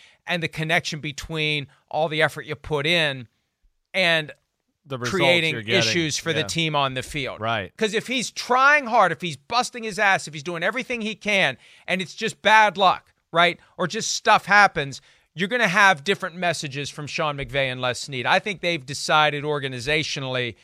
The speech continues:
Speaker 1: that they're not gonna have this guy's back anymore, that their days of making excuses for him or just blindly supporting him are over, and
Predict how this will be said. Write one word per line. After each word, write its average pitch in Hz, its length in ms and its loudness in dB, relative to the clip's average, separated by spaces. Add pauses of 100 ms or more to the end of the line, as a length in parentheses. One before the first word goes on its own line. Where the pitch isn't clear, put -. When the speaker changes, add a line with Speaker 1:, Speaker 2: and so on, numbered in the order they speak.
(360)
Speaker 1:
that 151 200 2
they're 180 120 6
not 180 200 4
gonna 151 160 0
have 139 180 2
this 131 160 -6
guy's 117 240 -2
back 139 340 2
anymore, 117 460 -6
that 117 120 -8
their 156 160 0
days 151 300 -2
of 135 80 -8
making 131 260 -6
excuses 139 580 -8
for 131 360 -6
him 127 100 -6
or 127 60 -6
just 117 240 -12
blindly 139 360 -2
supporting 139 480 -6
him 123 160 -8
are 120 280 -2
over, 160 560 2 (400)
and 165 380 4